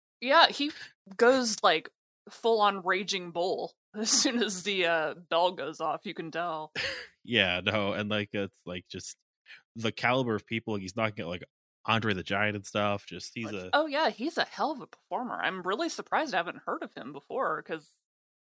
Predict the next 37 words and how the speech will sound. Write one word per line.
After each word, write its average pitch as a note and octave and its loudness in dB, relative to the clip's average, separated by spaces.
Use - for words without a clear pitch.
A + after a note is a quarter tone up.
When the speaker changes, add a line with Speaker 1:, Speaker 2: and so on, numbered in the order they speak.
Speaker 1:
I F3 4
listened A#3+ 2
to E3 4
a - -2
couple - 2
of - -2
shows F3 -2
that E3 -6
cover D#3 -4
wrestling, D#3+ -6
so. E3+ -12
Speaker 2:
He F#3 0
was G#3 0
very A2 2
big F#2+ -2
in F2 -6
Japan, F#2 -6
and, A2 -6
like, G2 -4
like, G#2+ -6
the B2 2
nineties C3+ 2
was B2 -4
his A2 -6
kinda, G#2 0
like, E2+ -4
last G#2+ 2
hurrah. G2 -2
By B2 4
ninety-five, G2+ 0
he - -4
was, F2 -8
like, E2 -12
mostly E2+ -10
retired, A1+ -14
I - -14
think. D#2+ -18